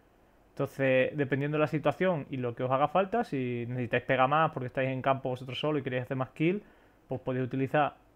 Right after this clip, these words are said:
el anterior, que es este, si este, queréis aguantar más porque os bajan muy rápido, entonces queréis durar un poco más en campo, pues podría utilizar este. También son sets muy caros y que tardáis en conseguir. Así que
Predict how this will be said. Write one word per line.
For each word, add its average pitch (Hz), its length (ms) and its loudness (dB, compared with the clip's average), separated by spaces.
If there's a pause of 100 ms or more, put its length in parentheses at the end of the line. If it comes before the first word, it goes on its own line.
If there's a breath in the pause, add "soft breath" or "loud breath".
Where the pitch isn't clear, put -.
(160)
el 117 140 -8
anterior, 160 540 -4 (280)
que - 100 -6
es 127 60 -2
este, 180 400 -4 (540 soft breath)
si 131 500 -2
este, 139 720 -2
queréis 143 460 2
aguantar 135 480 4
más 160 160 2
porque 120 400 -2
os 117 180 -4
bajan 131 480 0
muy 135 180 0
rápido, 135 580 0 (480 soft breath)
entonces 131 360 -4
queréis 123 260 -2
durar 131 180 -2
un 123 60 -4
poco 135 160 -8
más 131 140 -2
en 131 80 -4
campo, 175 400 0
pues 139 140 -8
podría 127 220 -2
utilizar 127 400 -4
este. - 200 -12 (640 soft breath)
También 135 300 0
son 139 240 -2
sets 139 220 0
muy 147 200 0
caros 190 400 6
y 143 80 0
que 139 120 0
tardáis 139 480 2
en 139 80 -6
conseguir. 120 460 -6 (560 soft breath)
Así 127 320 -6
que 123 420 0